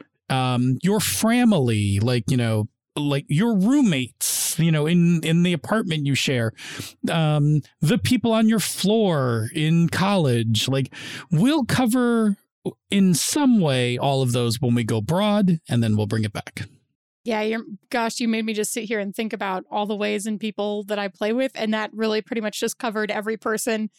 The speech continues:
Speaker 1: Yeah.
Speaker 2: that I've ever played a game with, <laughs> which is pretty funny. Anyway.
Speaker 1: So let's, let's talk about the general problem here, right? So first of all, to just kind of tease out pieces of this, we have,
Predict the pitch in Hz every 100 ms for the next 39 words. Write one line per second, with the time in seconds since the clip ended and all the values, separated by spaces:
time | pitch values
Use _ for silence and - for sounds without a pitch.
0 | _ - 330 262 262 277 294 311 349 381
1 | 349 381 359 381 - 330 - - 415 330
2 | 392 - 311 330 359 302 254 - 330 262
3 | 247 - 269 262 - - 185 214 240 -
4 | - _ 202 - - 165 139 156 127 117
5 | - 135 117 127 113 113 101 - 101 104
6 | 110 104 117 117 - - - - - -
7 | 208 185 165 - 208 - 170 127 117 113
8 | 117 - _ _ _ _ - - - 175
9 | 131 147 143 156 - 160 139 127 - 120
10 | - 107 107 107 - - - - - 127
11 | 139 170 131 147 123 117 117 107 -